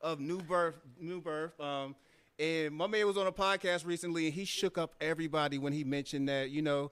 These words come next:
he wants to see more brothers in church who smell like weed. And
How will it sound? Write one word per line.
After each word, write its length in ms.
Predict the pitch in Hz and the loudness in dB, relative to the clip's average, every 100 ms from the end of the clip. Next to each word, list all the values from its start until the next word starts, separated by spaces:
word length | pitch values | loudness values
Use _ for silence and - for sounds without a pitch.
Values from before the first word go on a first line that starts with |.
| - - | -10 -6
he 140 | 220 | -2
wants 180 | 220 190 | 0 0
to 40 | 170 | -2
see 220 | 175 160 | -4 -2
more 180 | 156 147 | -2 -2
brothers 480 | 143 147 147 143 | -2 -2 -2 -4
in 180 | 143 139 | -8 -10
church 340 | - 143 135 135 | -8 -8 -10 -12
who 40 | |
smell 320 | - 123 131 | -14 -10 -8
like 200 | 123 123 110 | -6 -8 -10
weed. 340 | 127 113 107 - _ _ _ - - 160 | -12 -12 -18 -20 _ _ _ -20 -12 -4
And 420 | 151 147 143 | -2 -2 -4